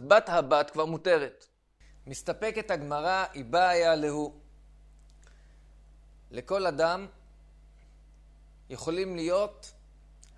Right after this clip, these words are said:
ארבעה סוגי דודים. לא פחות. שניים מצד האבא,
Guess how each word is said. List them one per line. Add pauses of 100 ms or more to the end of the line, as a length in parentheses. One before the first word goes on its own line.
(140)
ארבעה (180)
סוגי
דודים. (2250)
לא
פחות. (2250)
שניים
מצד
האבא,